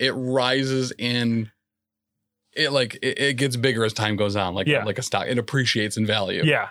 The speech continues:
Speaker 1: Uh, it causes more damage as <laughs> time goes on.
Speaker 2: That is true. They're almost the same
Speaker 1: Yeah.
Speaker 2: if they weren't completely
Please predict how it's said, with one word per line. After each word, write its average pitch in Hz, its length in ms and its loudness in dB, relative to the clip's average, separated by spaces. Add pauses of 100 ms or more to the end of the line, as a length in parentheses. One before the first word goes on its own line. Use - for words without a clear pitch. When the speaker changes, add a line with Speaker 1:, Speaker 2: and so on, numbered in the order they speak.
Speaker 1:
Uh, 110 180 0
it 135 140 0
causes 123 320 2
more 113 200 4
damage 101 320 2
as 143 80 0
<laughs> - 20 2
time 131 220 0
goes 139 280 0
on. 107 220 0 (260)
Speaker 2:
That 190 140 2
is 202 160 0
true. 165 360 2 (680)
They're 214 460 2
almost 277 600 2
the 202 120 2
same 226 600 0 (240)
Speaker 1:
Yeah. 123 360 2
Speaker 2:
if 185 120 0
they 190 120 4
weren't 202 280 0
completely 196 640 2